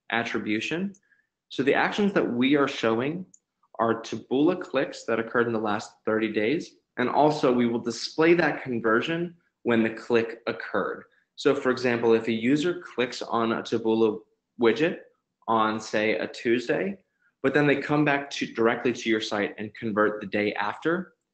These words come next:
the conversion will still appear on that Tuesday when they clicked on the recommendation itself,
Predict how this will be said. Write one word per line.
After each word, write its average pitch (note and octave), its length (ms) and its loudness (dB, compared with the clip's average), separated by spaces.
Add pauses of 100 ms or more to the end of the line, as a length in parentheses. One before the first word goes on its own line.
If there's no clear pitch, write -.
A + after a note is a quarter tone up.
(320)
the B2+ 80 0
conversion E3+ 440 4
will D#3+ 100 4
still D3+ 340 4
appear C3 360 0
on A#2+ 200 0
that B2 220 -2
Tuesday D3 420 2
when G#2 160 -4
they G#2 100 -4
clicked B2+ 420 -6 (120)
on G#2+ 260 0
the G#2 160 -2
recommendation G2 720 -4
itself, - 500 -12